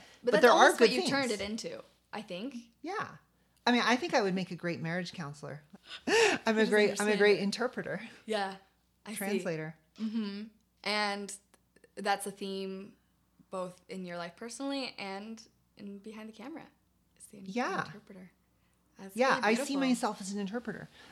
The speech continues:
Speaker 2: I put
Speaker 1: Yeah.
Speaker 2: that on my website. Like, I never had an about page on my website 'cause I was
Speaker 1: Mm-hmm.
Speaker 2: like, "I don't want anybody to know about me 'cause I'm nuts." And, or, or, or that I wasn't being very authentic. You know, I wasn't really truthful in my presentation of myself.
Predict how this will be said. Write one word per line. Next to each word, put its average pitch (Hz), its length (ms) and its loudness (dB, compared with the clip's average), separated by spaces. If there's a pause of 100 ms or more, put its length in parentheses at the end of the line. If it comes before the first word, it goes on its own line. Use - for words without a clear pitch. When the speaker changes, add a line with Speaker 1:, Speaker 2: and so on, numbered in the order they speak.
(100)
Speaker 2:
I 220 80 10
put 247 160 4
Speaker 1:
Yeah. 285 100 10
Speaker 2:
that - 20 12
on 226 80 8
my 190 120 4
website. 185 460 2
Like, 170 260 -2 (200)
I 185 60 2
never 196 280 2
had 185 280 0
an 170 100 -2
about 156 520 -4
page 185 320 -6
on 170 100 -6
my 160 80 -8
website 170 480 -2
'cause - 140 -14
I 147 80 -4
was 151 120 -6
Speaker 1:
Mm-hmm. 151 80 -8
Speaker 2:
like, - 280 -10
"I 135 140 -8
don't 131 140 -10
want 147 160 -10
anybody 185 280 -2
to 180 40 0
know 170 180 -2
about 170 200 -6
me 165 140 -4
'cause - 160 -14
I'm 151 180 -6
nuts." - 380 -6 (640)
And, 190 440 4 (120)
or, 190 240 8
or, 220 420 10
or 240 160 8
that 214 140 6
I 180 80 8
wasn't 175 280 2
being 165 160 -4
very 151 160 -2
authentic. 160 560 -8 (140)
You 175 140 -4
know, 156 100 0
I 147 40 -2
wasn't 151 260 -4
really 151 240 -4
truthful 170 500 -8
in 185 140 -2
my 180 260 -4 (580)
presentation 170 560 0
of 202 80 -2
myself. 214 360 -4